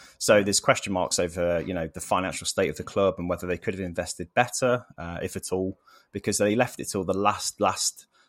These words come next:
moment of transfer deadline day to sound out fast, didn't they? And that,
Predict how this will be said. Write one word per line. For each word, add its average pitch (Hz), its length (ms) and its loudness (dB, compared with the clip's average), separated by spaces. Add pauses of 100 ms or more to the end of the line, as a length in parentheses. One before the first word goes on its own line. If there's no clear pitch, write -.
moment 110 460 6
of 95 100 -4
transfer 95 400 2
deadline 95 380 2
day 82 140 -2
to - 120 -10
sound 87 480 0
out - 160 0
fast, 110 340 0
didn't 107 180 0
they? 76 160 -8
And 85 100 -6
that, - 300 -4